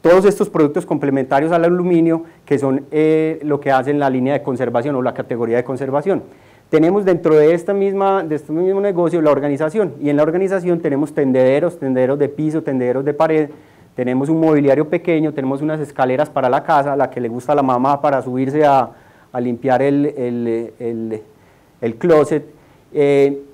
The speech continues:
y vendemos a través de mayoristas, de, de supermercados, de,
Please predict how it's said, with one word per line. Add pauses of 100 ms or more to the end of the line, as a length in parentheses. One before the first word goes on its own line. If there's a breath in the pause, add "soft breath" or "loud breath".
y
vendemos
a
través
de
mayoristas,
de,
de
supermercados,
de,